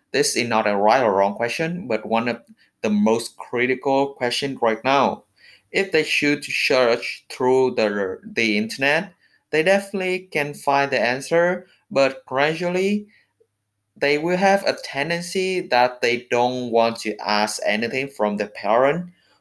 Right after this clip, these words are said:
which will make a family apart or disconnect. Why should they ask a parent? That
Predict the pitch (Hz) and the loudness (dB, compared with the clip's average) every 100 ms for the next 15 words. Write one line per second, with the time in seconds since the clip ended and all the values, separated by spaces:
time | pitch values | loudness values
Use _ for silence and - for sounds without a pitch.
0 | _ 180 185 175 160 156 151 147 143 - | _ 0 2 2 4 4 2 0 -2 -6
1 | _ _ _ _ _ - 120 - 127 123 | _ _ _ _ _ -6 -6 0 2 2
2 | 135 139 113 - - 127 135 139 135 - | 0 -4 -4 -4 2 4 6 6 2 -2
3 | 107 101 107 123 127 - - 104 107 117 | -4 -4 -4 -4 -4 -14 -12 -10 -4 0
4 | 131 147 - _ - _ _ _ _ _ | 0 0 -6 _ -20 _ _ _ _ _
5 | - 131 147 156 160 - 165 160 143 143 | -2 2 4 2 0 -4 -6 -2 0 -2
6 | - 135 135 - - 110 - 139 151 151 | -2 -4 -2 -6 -12 -18 -10 -4 -2 -2
7 | 107 - _ _ - 127 131 | -6 -12 _ _ 2 4 4